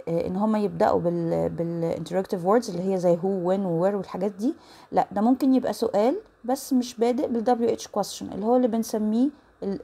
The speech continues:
ال، ال yes, no question. Do you have any more cough drops? Do you have؟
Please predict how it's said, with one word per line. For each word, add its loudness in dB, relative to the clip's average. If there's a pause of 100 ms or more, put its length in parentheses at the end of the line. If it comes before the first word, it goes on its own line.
ال، -2
ال -2
yes, -10
no -2
question. -2 (420)
Do 0
you 6
have 4
any 0
more 2 (440)
cough -4
drops? 4 (1120)
Do -6
you 6 (100)
have؟ 4